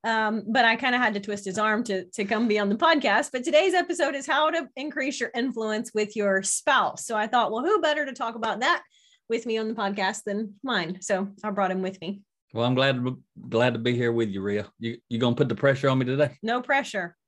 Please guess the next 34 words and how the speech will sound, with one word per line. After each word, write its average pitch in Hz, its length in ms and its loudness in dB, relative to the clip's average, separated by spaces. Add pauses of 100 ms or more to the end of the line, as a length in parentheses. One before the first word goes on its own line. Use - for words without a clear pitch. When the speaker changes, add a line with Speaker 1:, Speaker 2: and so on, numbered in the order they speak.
Speaker 1:
No 220 220 -2
pressure. 233 500 0
Speaker 2:
I 101 100 -6
don't 104 180 0
know 113 100 2
about 101 280 0
that. 98 240 -2 (160)
Speaker 1:
<laughs> 269 480 0 (560)
Yeah. - 340 -4 (1040)
So, 359 440 6
you 330 160 4
know, 403 320 4 (100)
Mac 339 340 2
and 311 140 2
I 240 300 2
speak 269 360 -2
together, 196 580 0
min-, 233 320 -4
and 220 180 -6
that's 240 180 0
most 254 280 0
of 247 80 -6
the 214 80 -6
time 202 300 0
when 196 120 -2
we're 196 100 0
speaking, 202 440 -2
we 196 100 0
speak 202 280 -4
together. 180 580 -2 (560)
And, 269 480 4 (280)
<clears throat> 247 300 0
you 269 120 0
know 269 340 4